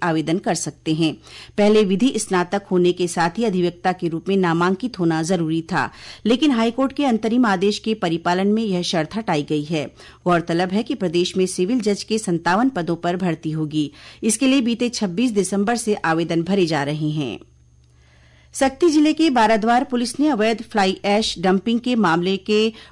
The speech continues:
मुख्य आरोपी को गिरफ्तार कर न्यायिक रिमांड पर भेज दिया है। आरोपी रायगढ़ जिले के खरसिया का रहने वाला है। उस पर आरोप है कि उसने अपने सहयोगियों के साथ मिलकर फर्जी सील बनवाई और कलेक्टर तथा खनिज अधिकारी के फर्जी हस्ताक्षर कर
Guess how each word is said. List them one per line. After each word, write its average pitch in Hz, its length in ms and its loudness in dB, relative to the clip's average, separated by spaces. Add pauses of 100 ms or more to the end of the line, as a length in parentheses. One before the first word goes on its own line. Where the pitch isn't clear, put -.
मुख्य 269 260 2
आरोपी 196 420 2
को 247 140 0
गिरफ्तार 185 420 0
कर 202 160 -2
न्यायिक 185 320 0
रिमांड 185 320 0
पर 220 160 -2
भेज 165 300 -2
दिया 185 180 0
है। 214 280 -2
आरोपी 180 360 0
रायगढ़ 165 340 0
जिले 180 260 -2
के 208 140 -2
खरसिया 196 400 -4
का 190 140 -4
रहने 156 280 0
वाला 147 220 0
है। 156 240 -4 (280)
उस 190 140 -2
पर 180 180 0
आरोप 180 460 0
है 262 140 2
कि 214 180 -2
उसने 202 280 -2
अपने 185 320 -4
सहयोगियों 196 600 0
के 185 160 -2
साथ 165 360 -2
मिलकर 202 300 -2
फर्जी 170 380 -2
सील 185 240 -2
बनवाई 226 440 0 (340)
और 180 120 4
कलेक्टर 220 460 0
तथा 208 280 0
खनिज 233 440 -2 (100)
अधिकारी 185 480 2
के 220 180 0
फर्जी 214 400 -2
हस्ताक्षर 170 560 -2
कर 151 240 -4